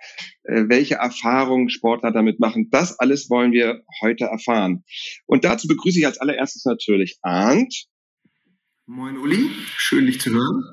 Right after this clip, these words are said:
Speaker 1: Ohne dich würde ich diesen Podcast nicht machen wollen. Und wir sind froh,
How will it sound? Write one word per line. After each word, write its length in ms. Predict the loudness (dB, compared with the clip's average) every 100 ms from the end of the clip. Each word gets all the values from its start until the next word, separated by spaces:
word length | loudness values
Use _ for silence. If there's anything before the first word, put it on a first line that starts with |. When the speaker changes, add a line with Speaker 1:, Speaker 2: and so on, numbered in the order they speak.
| 2
Speaker 1:
Ohne 240 | 4 4 4
dich 220 | 0 2
würde 120 | 0
ich 40 |
diesen 240 | 0 -2 -2
Podcast 460 | -4 -2 0 0
nicht 180 | 0 0
machen 240 | 0 0 0
wollen. 300 | 0 0 -6 -20 -14 -14 -14 2
Und 140 | 4
wir 100 | 4
sind 240 | 2 -2 -2
froh, 300 | 0 0